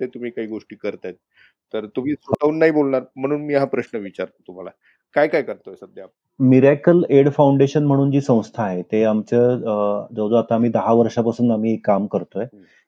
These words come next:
Speaker 2: त्या संस्थेमार्फत आम्ही, अ, सुरुवातीला लहान मुलांच्या एज्युकेशनमध्ये काम करत होतो.
Speaker 1: हम्म.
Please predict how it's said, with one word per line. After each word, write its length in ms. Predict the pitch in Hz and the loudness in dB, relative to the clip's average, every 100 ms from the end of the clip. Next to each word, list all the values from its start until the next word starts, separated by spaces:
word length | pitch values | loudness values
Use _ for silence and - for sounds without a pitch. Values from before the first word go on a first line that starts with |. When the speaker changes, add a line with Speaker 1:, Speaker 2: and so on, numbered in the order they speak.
| _ | _
Speaker 2:
त्या 100 | 139 | -2
संस्थेमार्फत 880 | - 135 127 151 151 131 139 143 139 | 2 0 2 0 2 0 0 -2 0
आम्ही, 400 | 127 135 139 151 | 0 0 0 -2
अ, 420 | 180 110 107 113 117 | -6 -6 -2 -2 -2
सुरुवातीला 520 | 131 120 123 127 131 | -2 0 0 0 0
लहान 320 | 123 110 123 | 0 -2 -2
मुलांच्या 420 | 127 127 127 135 | 0 0 0 2
एज्युकेशनमध्ये 760 | 117 110 117 120 - 127 117 117 | 2 0 0 -2 -2 -2 -2 -2
काम 260 | 110 98 | -2 -4
करत 200 | 98 98 95 | -4 -8 -8
होतो. 200 | 90 95 | -12 -16
Speaker 1:
हम्म. 300 | _ _ | _ _